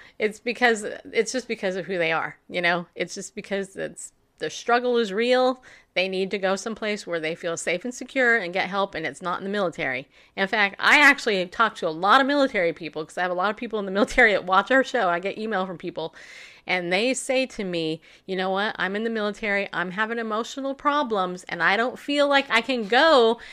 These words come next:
and get counseling because if I get counseling in the military, then they'll throw me out or they'll do this to me or whatever." So if you have a psychological problem and you're transgender and in the military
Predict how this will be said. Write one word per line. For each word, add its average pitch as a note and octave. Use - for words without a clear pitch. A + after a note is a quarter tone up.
and G3+
get B3+
counseling D4
because A#3
if G3+
I G#3+
get E4+
counseling G#4+
in D#4+
the C4+
military, A3+
then G#3+
they'll A3+
throw B3
me C4
out E4
or F3
they'll G3+
do B3
this C#4+
to -
me E3+
or G#3
whatever." G3+
So G#3+
if A3
you C#4
have E4
a D#4
psychological E4+
problem A#3
and G3+
you're A3+
transgender C#4+
and A3
in A#3+
the A#3
military G3+